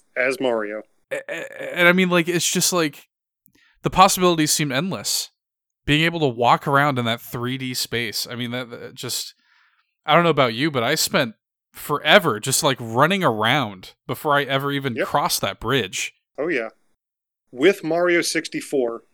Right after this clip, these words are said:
Speaker 1: Nintendo was able to not just create three D assets and a three D world, a fully three D world, but they were able to create one that was fun to control your character in.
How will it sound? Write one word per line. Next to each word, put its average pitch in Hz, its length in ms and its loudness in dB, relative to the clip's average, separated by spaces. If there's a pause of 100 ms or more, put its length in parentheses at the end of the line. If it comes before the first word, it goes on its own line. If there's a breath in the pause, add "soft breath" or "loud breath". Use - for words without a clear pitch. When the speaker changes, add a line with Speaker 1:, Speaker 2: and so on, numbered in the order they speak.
Speaker 1:
Nintendo 147 680 -2 (260)
was 127 160 -2
able 139 340 -2
to 139 180 -10
not 131 400 -8
just - 640 -4 (480)
create 131 920 0 (1600)
three 135 220 0
D 131 160 2
assets 123 720 -4 (300)
and 123 140 -6
a 120 40 -6
three 139 280 -6
D 131 160 -6
world, 120 520 -4 (120)
a 127 80 -4
fully 143 420 0
three 135 260 -8
D 127 140 -6
world, 117 420 -6 (1080)
but 131 160 -2
they 139 120 4
were 147 220 2
able 139 140 -4
to 135 120 -10
create 139 460 -2
one 113 320 -4 (720)
that 135 160 2
was 127 180 -2
fun 143 480 0
to 135 100 -12
control 127 400 -2
your 113 140 -4
character 120 600 -4
in. 131 200 -12